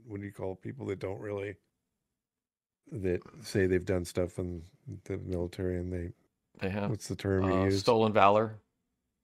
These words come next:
Speaker 1: Yeah, yeah. Th-, th-, so you can s-,
Speaker 2: Well, I
Speaker 1: you
Speaker 2: mean,
Speaker 1: know,
Speaker 2: everybody
Speaker 1: you can put
Speaker 2: wants
Speaker 1: that airborne decal on your car.
Speaker 2: Yeah, I'm gonna sew with a patch to my
Speaker 1: <laughs>
Speaker 2: chest. They, yeah, everybody wants to be a hero. So, I mean, it's just,
Speaker 1: Yeah.
Speaker 2: uh,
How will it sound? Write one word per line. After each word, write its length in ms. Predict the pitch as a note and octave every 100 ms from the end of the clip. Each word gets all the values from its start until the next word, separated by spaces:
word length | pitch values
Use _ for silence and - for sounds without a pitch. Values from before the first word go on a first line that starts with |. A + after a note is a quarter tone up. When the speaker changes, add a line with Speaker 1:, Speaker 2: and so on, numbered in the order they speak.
| _
Speaker 1:
Yeah, 280 | D3+ A2+ A2+
yeah. 320 | C3 F#2 F2+ F2 -
Th-, 120 | A2+
th-, 140 | A2 G2
so 100 | G#2+
you 100 | G2
can 60 | F2+
s-, 200 | - G3+
Speaker 2:
Well, 480 | G3+ F3 D3+ C#3 C3+
I 80 |
Speaker 1:
you 80 | B2
Speaker 2:
mean, 20 |
Speaker 1:
know, 300 | G2 F2+ F#2+ - -
Speaker 2:
everybody 440 | E3+ E3 D#3 C#3 C3
Speaker 1:
you 0 |
can 100 | A2+
put 20 |
Speaker 2:
wants 160 | A2
Speaker 1:
that 20 | A2
airborne 640 | G#2 G#2+ G2+ G2+ G2+ G2
decal 480 | G2+ G#2 F#2 F#2 F#2
on 140 | F#2
your 120 | F#2 F2
car. 460 | G2 G2 G2 G2 - -
Speaker 2:
Yeah, 180 | F#2 C#2+
I'm 60 | - -
gonna 180 | F#2+ -
sew 340 | - B2+ A#2
with 100 | G#2+
a 40 |
patch 400 | - C#3 G#3+ F#3 D3
to 60 |
my 120 | G2+
Speaker 1:
<laughs> 20 | -
Speaker 2:
chest. 440 | C3+ B2 A2 -
They, 240 | - C#3+ C#3+
yeah, 300 | D3 C#3 C3+
everybody 380 | D#3 D#3 C#3 B2
wants 220 | A2 G2+ -
to 60 |
be 140 | F#2 F2
a 20 |
hero. 340 | D#2+ D#2 D2 _ _ _ _ _ _
So, 280 | - - F#2 -
I 40 |
mean, 140 | G2
it's 160 | G2 -
just, 280 | G2 - - _ _ - _ _ _ _ _ - - -
Speaker 1:
Yeah. 340 | C3+ C3
Speaker 2:
uh, 0 | B2